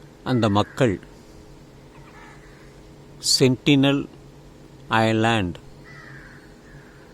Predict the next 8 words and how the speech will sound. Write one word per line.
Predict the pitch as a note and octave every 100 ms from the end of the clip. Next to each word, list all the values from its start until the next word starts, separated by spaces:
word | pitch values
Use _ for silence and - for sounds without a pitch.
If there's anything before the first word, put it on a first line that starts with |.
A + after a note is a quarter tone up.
| -
என்ற | B2 A#2+ A2+ A2+
ஒரு, | G#2+ G#2 B2 G2 F#2+ B2 A#2+ - - - - - - - - - - - - - - - - - - - - - - - - - - - - - - - - -
ஒரு | A#2+ G#2+ - -
தீவு | C3+ C3+ B2 F#2 - - - - - - - - - - - - - - - - -
இருக்கிறது | B2+ A#2+ - A#2 G2 F2 D#2+ A#2 - - - - - - - - - - - - - - - - -
அந்தமானில். | A2 A2+ C3 B2+ A2+ G#2+ G2+ D#2 G2+ - - - - - - - - -
அதுவே | G#2 B2 D3 D3+
ஒரு | A#2+